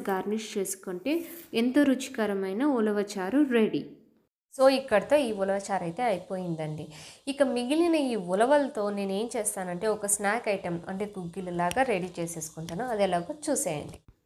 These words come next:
స్టవ్ పైన పాన్ పెట్టుకొని అందులో ఫోర్ టేబుల్ స్పూన్స్ ఆయిల్ వేసుకొని ఆయిల్ హీట్ అయిన తర్వాత ఒక టేబుల్ స్పూన్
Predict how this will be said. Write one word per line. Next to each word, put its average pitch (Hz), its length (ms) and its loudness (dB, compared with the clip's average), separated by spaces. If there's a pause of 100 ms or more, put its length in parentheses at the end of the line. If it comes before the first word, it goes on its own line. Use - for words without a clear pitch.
(160)
స్టవ్ 220 460 4
పైన 220 320 2 (300)
పాన్ 208 320 0
పెట్టుకొని 196 520 -4 (100)
అందులో 190 360 2
ఫోర్ 214 320 0
టేబుల్ 226 360 2
స్పూన్స్ 214 440 -4
ఆయిల్ 185 320 -2
వేసుకొని 175 640 -2 (720)
ఆయిల్ 214 280 2
హీట్ 220 260 0
అయిన 185 200 0
తర్వాత 165 500 -4 (600)
ఒక 190 180 -2
టేబుల్ 196 400 2
స్పూన్ 214 340 -4